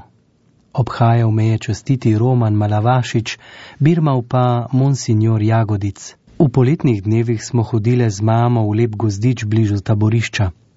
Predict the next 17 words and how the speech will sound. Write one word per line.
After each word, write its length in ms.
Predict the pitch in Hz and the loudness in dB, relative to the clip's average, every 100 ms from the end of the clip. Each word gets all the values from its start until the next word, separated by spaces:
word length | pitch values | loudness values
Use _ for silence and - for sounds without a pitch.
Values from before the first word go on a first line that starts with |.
| _ - - - - | _ -20 -20 -18 -2
V 80 | 123 | 0
hribu 380 | - 127 123 117 | 2 2 2 0
smo 220 | - 113 | 0 0
nabirale 520 | 107 110 113 107 101 | 0 0 0 0 0
jagode, 540 | 110 117 117 117 117 117 - - - - | 0 2 0 0 0 -4 -10 -20 -10 0
mama 300 | 151 160 139 | 2 2 2
je 60 | |
imela 280 | 113 123 120 | 2 0 0
vedno 320 | 110 127 120 | 0 0 0
pri 140 | 117 110 | -2 -2
sebi 360 | - 117 110 | 0 0 0
palico, 800 | 104 117 120 120 - - 113 117 - | 0 0 2 0 -2 0 0 -2 -4
da 180 | 127 117 | 0 2
je 140 | 110 | 2
zbegala 500 | 101 113 110 107 104 | 0 0 2 0 -2
kakega 400 | - 107 110 107 | -2 -2 0 0
gada. 420 | 101 110 107 101 | 2 2 2 -2